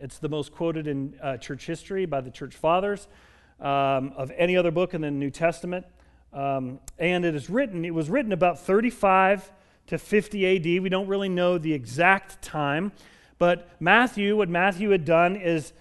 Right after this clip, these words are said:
the, the Jewish people had what was called an oral tradition. So we don't have that today, but, uh, oral tradition is that from the, from the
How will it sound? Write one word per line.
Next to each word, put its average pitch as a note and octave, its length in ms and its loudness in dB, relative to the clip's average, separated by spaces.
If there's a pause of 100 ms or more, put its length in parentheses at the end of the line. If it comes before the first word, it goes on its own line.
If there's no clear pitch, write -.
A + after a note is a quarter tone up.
(200)
the, E3+ 280 0
the D3 160 -8
Jewish A#3+ 460 0
people F3 380 -2
had D#3+ 320 2
what E3 140 -2
was D3+ 140 -8
called D3+ 280 -2
an D3+ 100 -4
oral D#3+ 380 2
tradition. - 540 -4 (400)
So D#3 380 2
we F#3+ 140 -2
don't F#3 240 0
have F#3 280 4
that D3 200 -2
today, D3 420 -2 (240)
but, E3 260 -2
uh, D3+ 300 -2
oral G3 240 4
tradition F#3 500 -4
is D#3 120 -4
that D#3 200 -2
from D#3+ 300 -4
the, C3 220 -8 (260)
from D#3 320 -2
the C3 300 -4